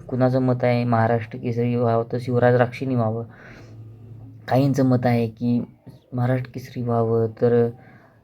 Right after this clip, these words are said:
आपल्या महेंद्र गायकवाडने व्हावं, पृथ्वीराज मोहोळने व्हावं, त्यांच्यावर मागच्या वेळेला अन्याय झाला असं बी काही जणांचं मत आहे.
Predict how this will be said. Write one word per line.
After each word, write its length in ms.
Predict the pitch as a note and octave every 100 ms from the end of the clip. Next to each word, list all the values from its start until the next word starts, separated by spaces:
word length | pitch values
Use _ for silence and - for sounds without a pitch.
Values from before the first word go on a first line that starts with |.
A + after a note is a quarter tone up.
| -
आपल्या 720 | - - A2+ A2+ A2 G#2+ A2+ - - _ _ _ _ _ - - - C3+
महेंद्र 340 | B2 C3+ B2+
गायकवाडने 520 | B2 A#2 A#2+ A#2 A2
व्हावं, 340 | G#2 G2+ A2 A#2+ -
पृथ्वीराज 400 | C3+ B2+ C3 C3
मोहोळने 380 | B2+ A#2+ C3 B2+
व्हावं, 280 | A2+ G#2+ A2
त्यांच्यावर 340 | A#2+ A#2+ B2
मागच्या 280 | A#2+ A#2+ B2
वेळेला 140 | A#2+ A#2
अन्याय 240 | A#2 A#2+
झाला 180 | A#2 A#2
असं 200 | A2+ A#2+
बी 60 |
काही 180 | A2+ A#2
जणांचं 280 | A2+ A2+ A2+
मत 160 | A2 G#2+
आहे. 320 | - - -